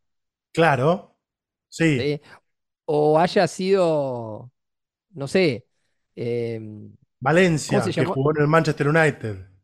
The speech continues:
Speaker 2: Claro, ¿cómo se llamaba el que venía Independiente, que lo escribieron mal?
Speaker 1: Eh, uy, no.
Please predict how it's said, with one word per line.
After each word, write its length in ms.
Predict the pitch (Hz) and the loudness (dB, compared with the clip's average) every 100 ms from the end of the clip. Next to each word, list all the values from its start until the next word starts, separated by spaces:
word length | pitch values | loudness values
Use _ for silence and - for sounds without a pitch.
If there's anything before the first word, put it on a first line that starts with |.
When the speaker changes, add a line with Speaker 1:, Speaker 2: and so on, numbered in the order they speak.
| _ _ _ | _ _ _
Speaker 2:
Claro, 640 | - 180 175 151 127 123 | 0 2 4 0 -4 -2
¿cómo 160 | 240 262 | 0 2
se 40 | |
llamaba 200 | 220 247 | 4 2
el 60 | 196 | 4
que 100 | 214 | 4
venía 220 | 190 214 | 4 2
Independiente, 680 | 190 165 170 165 214 233 202 | 2 0 -2 -2 -2 -2 -4
que 80 | 151 | -4
lo 60 | |
escribieron 400 | 139 139 151 180 | -6 -4 -4 -4
mal? 300 | 156 185 233 233 _ _ _ _ _ _ _ _ _ _ | -4 -4 -6 -10 _ _ _ _ _ _ _ _ _ _
Speaker 1:
Eh, 180 | - 147 165 | -4 -2 2
uy, 360 | 165 156 143 | 4 6 4
no. 100 | 131 | 0